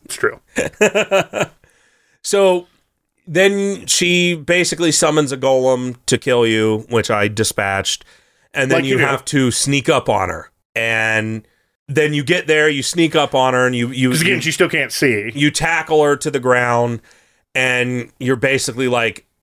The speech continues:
Speaker 2: "I'm not here to kill you. I literally need your help." And she's like, "Oh, well, I mean, in that case, sure, let's go."
Speaker 1: And then you get to, like, walk her out of the bathhouse, and then Dijkstra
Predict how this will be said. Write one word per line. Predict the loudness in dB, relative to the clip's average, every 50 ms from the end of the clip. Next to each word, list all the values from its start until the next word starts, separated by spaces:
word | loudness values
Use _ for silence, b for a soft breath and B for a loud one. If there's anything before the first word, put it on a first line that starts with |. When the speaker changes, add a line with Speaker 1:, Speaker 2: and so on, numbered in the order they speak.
| _ -18
Speaker 2:
"I'm | -8 -4
not | -2 0 2
here | 2 2 2
to | 0
kill | 0 2 2 2 4
you. | 4 2 0 0 -4 -8 _ _ _ _ -6 -2
I | -2 -2
literally | -2 -2 0 2 2 2 2 2 4 4 4 2 2 0
need | 0 0 0 0 2
your | 0 0 2
help." | 2 2 2 2 2 0 -2 -6
And | -6 -2
she's | 0 0 2
like, | 2 0 0 2
"Oh, | 2 2 2 2 0 -4 -12 _ _ _ _ _ _ _ _
well, | -4 -2 0 0 -2 -2 -6 -10 -20 _ _ _
I | -2 0
mean, | 0 2 0 -2 -2
in | -4 -4
that | -2 -2 -2 -4
case, | -4 -4 -2 -2 -2 0 0 0 -2 -2 -2 -4 -8 -12 _ _ _ _ -10
sure, | -4 0 0 2 2 2 0
let's | 0 -2 -2
go." | 0 0 2 2 2 2 0 -4 -10 _ _ _ _ _ -4
Speaker 1:
And | -2 0 0
then | 2 0
you | 0
get | 0 0 0
to, | 2 2 4 4 2 0 -2 -6 _ _ _ _ _ -2
like, | 2 2 2 2 2
walk | 0 0 0 2 0
her | 0 2
out | 2 2
of | 0
the | 0
bathhouse, | 2 4 4 2 2 0 0 2 2 2 0 -2
and | -2 -2 -2
then | -2 0
Dijkstra | 0 -2 -2 -2 -2 0 2 2 2 0